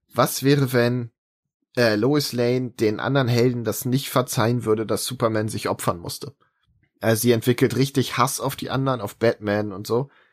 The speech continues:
Und ich hab Der Tod von Superman nicht gelesen, aber da ist irgendwie so eine komische kryptonische Supermacht, holt Superman mehr oder weniger wieder zurück im Original, wenn das richtig ist.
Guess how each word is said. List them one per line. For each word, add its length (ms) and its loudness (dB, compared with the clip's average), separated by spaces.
Und 380 2
ich 160 0
hab 240 0
Der 100 4
Tod 180 2
von 140 0
Superman 360 0
nicht 140 -6
gelesen, 380 0
aber 180 0
da 220 4
ist 240 -2
irgendwie 320 -4
so 140 -2
eine 160 -2
komische 500 -2
kryptonische 720 -2
Supermacht, 680 -2
holt 160 4
Superman 520 0
mehr 120 2
oder 160 2
weniger 320 0
wieder 220 0
zurück 280 -4
im 120 -6
Original, 440 -2
wenn 160 -6
das 220 -4
richtig 260 -4
ist. 240 -6